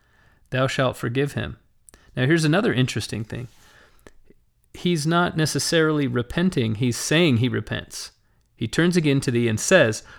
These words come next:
"I repent." In other words, his repentance might not be perfect, and whose is, right? But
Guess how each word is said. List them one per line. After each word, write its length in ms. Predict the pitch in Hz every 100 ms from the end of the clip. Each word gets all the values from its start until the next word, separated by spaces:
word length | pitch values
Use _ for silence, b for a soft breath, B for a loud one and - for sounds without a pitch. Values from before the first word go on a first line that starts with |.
| B
"I 100 | 135
repent." 460 | 139 139 123 107 - -
In 120 | 143
other 160 | 190
words, 420 | 160 143 131 - - b b b b _
his 300 | - 165 165 143 - -
repentance 540 | 127 - 170 127 -
might 160 | 131 123
not 200 | 127 -
be 80 | 113
perfect, 460 | - 156 - -
and 140 | 107 113
whose 300 | 175 185 -
is, 440 | 175 160 - -
right? 320 | 123 117 147
But 200 | - 127